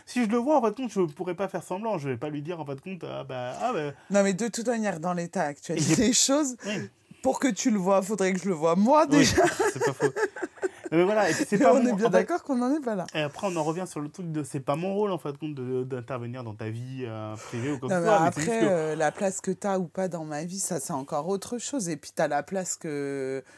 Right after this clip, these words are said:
Speaker 2: tu veux bien prendre et que je,
Speaker 1: Oui.
Speaker 2: j'accepte de te donner ou
Speaker 1: Non, mais c'est compl-, c'est, c'est ce que, tout, tout ça pour dire que c'est compliqué, en fait, compte, d'arriver derrière et de lui dire, euh, enfin, de, de, de me permettre de lui dire des choses,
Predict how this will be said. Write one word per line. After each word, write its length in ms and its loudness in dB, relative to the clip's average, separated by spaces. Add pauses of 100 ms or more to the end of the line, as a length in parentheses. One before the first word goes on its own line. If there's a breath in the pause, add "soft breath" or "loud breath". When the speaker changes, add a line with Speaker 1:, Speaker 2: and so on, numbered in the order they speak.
(200 loud breath)
Speaker 2:
tu 140 -6
veux 140 -6
bien 220 -2
prendre 400 -4
et 140 -6
que 120 -14
je, 300 -4
Speaker 1:
Oui. 60 -4
Speaker 2:
j'accepte 520 -2
de 60 -8
te 60 -10
donner 480 -6
ou 340 -6
Speaker 1:
Non, 220 4
mais 100 -4
c'est 140 -6
compl-, 340 -6
c'est, 220 -10
c'est 240 -14
ce 80 -20
que, 400 -10
tout, 320 -14 (260)
tout 80 -18
ça 140 -10
pour 160 -12
dire 100 -10
que 80 -20
c'est 140 -10
compliqué, 400 -10
en 80 -8
fait, 160 -12
compte, 160 -10
d'arriver 400 -6
derrière 420 -8
et 60 -12
de 40 -12
lui 100 -10
dire, 260 -10
euh, 260 -12
enfin, 300 -8 (500 loud breath)
de, 240 -8
de, 240 -12
de 120 -6
me 120 -8
permettre 460 -2
de 80 -8
lui 160 -8
dire 160 -4
des 100 -4
choses, 560 0